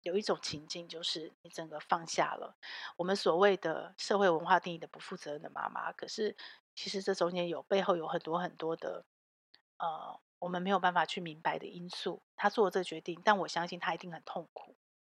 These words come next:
她会痛苦。所以我们如果没有走到这个最后的层次，我还是可以选择的时候，当妈妈的选择性非常的小，所以她会去收敛你的，呃，我所谓的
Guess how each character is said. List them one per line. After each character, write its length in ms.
她 160
会 80
痛 300
苦。 200
所 140
以 140
我 100
们 120
如 100
果 120
没 80
有 100
走 100
到 140
这 100
个 80
最 240
后 220
的 100
层 300
次， 300
我 120
还 160
是 140
可 100
以 80
选 240
择 160
的 140
时 180
候， 240
当 140
妈 200
妈 220
的 100
选 240
择 160
性 220
非 300
常 240
的 100
小， 340
所 180
以 40
她 220
会 160
去 200
收 300
敛 140
你 140
的， 340
呃， 260
我 100
所 140
谓 80
的 180